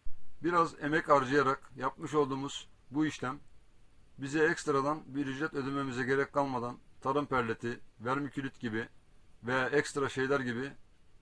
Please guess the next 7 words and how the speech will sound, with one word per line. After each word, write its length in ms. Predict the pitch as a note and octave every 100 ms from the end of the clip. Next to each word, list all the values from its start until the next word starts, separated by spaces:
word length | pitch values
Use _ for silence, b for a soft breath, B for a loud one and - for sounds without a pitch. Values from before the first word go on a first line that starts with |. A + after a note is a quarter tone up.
| - - - -
herhangi 360 | C#3 D#3 D3
bir 40 | C3
şeye 220 | C3 C3+
ücret 280 | C3+ D3 C#3+
ödemeden 460 | C#3+ C#3+ B2+ D3 - - - - - - -
kendimizin 540 | D3 D3+ D3 C3+ D3
yapıp 300 | D3 C3